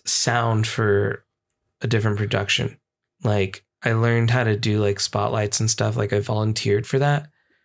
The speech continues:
Uh, and so I was doing the spotlights and I talked to, like, another person who, who had showed me, like, the soundboard. And so I was trying to get familiar with how that all worked.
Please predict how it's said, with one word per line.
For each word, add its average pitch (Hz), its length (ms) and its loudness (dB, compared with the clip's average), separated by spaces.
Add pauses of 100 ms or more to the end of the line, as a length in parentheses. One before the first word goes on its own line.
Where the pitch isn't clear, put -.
(520)
Uh, 104 300 0
and 110 200 0
so 113 180 2
I 110 40 2
was 110 120 0
doing 135 180 2
the 127 80 0
spotlights 110 600 0
and 110 80 2
I 104 60 0
talked 113 340 -2
to, 120 60 0
like, 107 220 0
another 104 220 0
person 107 360 0
who, 113 200 0 (520)
who 123 140 0
had 107 140 2
showed 104 300 2
me, 104 120 2
like, 101 180 -2
the - 80 -4
soundboard. 113 640 0 (440)
And 104 180 0
so 117 160 0
I 113 40 2
was 107 120 0
trying 123 200 0
to 117 40 0
get 120 140 -2
familiar 104 500 0
with 113 220 -2 (320)
how 117 200 0
that 104 180 2
all 101 200 0
worked. - 440 -4